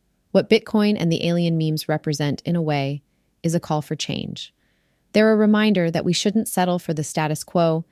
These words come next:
and that there might be alternative ways of conducting financial transactions.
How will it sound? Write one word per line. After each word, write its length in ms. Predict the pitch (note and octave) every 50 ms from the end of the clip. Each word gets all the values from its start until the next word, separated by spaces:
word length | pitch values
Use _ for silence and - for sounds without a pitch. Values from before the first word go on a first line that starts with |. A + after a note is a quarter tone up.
| _ _ _ _ _ _ -
and 120 | E3+ F#3
that 120 | F3+ E3+ -
there 120 | F#3 F3
might 300 | F3 F3 F#3 A3+ A3+ -
be 140 | G3+ F#3 -
alternative 680 | - D#3+ D#3+ _ - - G3 F#3+ F#3 F3 F#3 F3 E3
ways 280 | - D#3+ D#3 D3+ D3+ D#3+
of 120 | D#3+ -
conducting 480 | - - D#3+ D3 D3 D3 _ - D3 D3+
financial 460 | C#3+ - D3 C#3+ C#3+ C#3+ C#3 - D3+
transactions. 840 | C#3+ - D#3+ D3 D3 D3 C#3+ C#3+ - - - - - - - -